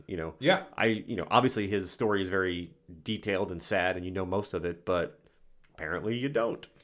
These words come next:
Speaker 2: Right.
Speaker 1: You know what I mean? There's whole, there, of course, there's ninety years worth of stuff that he did that, you know, we know, like, ten things.
Speaker 2: And what, and, like, I guess what I keep thinking about now is I,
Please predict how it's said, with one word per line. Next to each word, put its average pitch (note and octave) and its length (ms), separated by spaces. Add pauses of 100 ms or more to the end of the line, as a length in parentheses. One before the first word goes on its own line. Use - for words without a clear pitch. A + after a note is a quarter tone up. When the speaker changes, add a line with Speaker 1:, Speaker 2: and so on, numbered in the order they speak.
Speaker 2:
Right. B2+ 280
Speaker 1:
You A#2+ 80
know A#2 60
what A2+ 100
I - 20
mean? B2 140
There's A2 160
whole, C3 500 (120)
there, A#2 100
of A2 200
course, G#2+ 180
there's F2 120
ninety A2 240
years A2+ 240
worth G#2+ 180
of G2 60
stuff A#2+ 220
that F#2 140
he G2 80
did F2+ 240
that, E2 260 (840)
you A#2+ 80
know, F2 60
we F#2+ 100
know, G#2+ 140
like, G2+ 180
ten A2 160
things. D#2+ 400 (380)
Speaker 2:
And D3 100
what, E3 160 (180)
and, D3 180
like, A#2+ 460 (1600)
I C3 80
guess F3+ 220
what G#3+ 80
I F3 40
keep D3 200
thinking B2 260
about G2 260
now F2+ 280
is - 180 (140)
I, A2 220